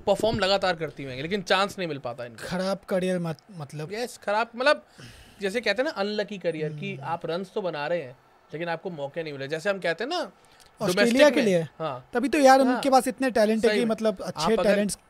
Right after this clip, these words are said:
Speaker 2: को
Speaker 1: वही।
Speaker 2: जगह ही नहीं मिलती
Speaker 1: जैसे
Speaker 2: है।
Speaker 1: आजकल आप कहते हैं ना, हम लोग, सारे लोग कहते हैं कि हम लोग सरफराज खान को क्यों नहीं खिला रहे हैं।
Speaker 2: हाँ।
Speaker 1: ठीक है,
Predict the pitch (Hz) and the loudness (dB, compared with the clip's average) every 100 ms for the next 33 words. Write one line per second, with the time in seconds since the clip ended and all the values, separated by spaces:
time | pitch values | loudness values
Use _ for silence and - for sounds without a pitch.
0 | _ 220 214 220 214 - _ - 165 202 | _ 4 4 4 0 -16 _ 0 4 8
1 | 233 240 202 151 131 151 143 170 165 - | 8 8 4 0 -4 -4 -2 0 -2 -4
2 | 180 180 165 151 220 311 202 190 202 - | -6 -6 -6 -6 -6 -4 -4 -4 -6 -6
3 | 165 160 190 185 - 160 190 185 180 175 | -6 -4 -6 -8 -8 -8 -10 -6 -6 -4
4 | 180 175 151 143 170 175 - 170 175 165 | -6 -6 -10 -6 -4 -4 -6 -8 -8 -12
5 | 160 170 156 147 160 147 135 123 _ _ | -12 -12 -8 -4 -4 -4 -8 -14 _ _
6 | _ 160 214 | _ -12 -12